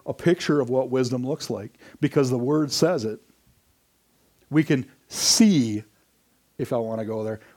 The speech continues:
what it is to be wise. James three,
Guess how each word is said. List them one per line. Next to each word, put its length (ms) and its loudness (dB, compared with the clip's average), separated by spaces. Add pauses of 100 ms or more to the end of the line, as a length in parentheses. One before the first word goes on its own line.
(100)
what 200 2
it 140 4
is 180 0
to 80 -4
be 140 -2
wise. 560 -6 (3250)
James 380 4
three, 420 2